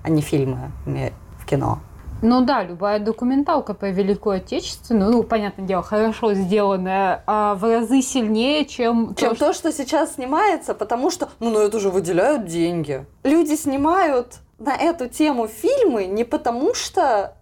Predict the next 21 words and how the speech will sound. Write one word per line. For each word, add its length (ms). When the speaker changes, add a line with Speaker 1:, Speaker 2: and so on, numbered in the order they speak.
Speaker 2:
Горят 580
ей. 220
Speaker 1:
им 140
интересна 760
эта 380
тема, 360
они 220
очень 400
хотят 560
снять 400
фильм 400
на 220
эту 160
тему, 560
а 120
потому 400
что, 320
ну, 180
мне 140
надо 300
работать, 800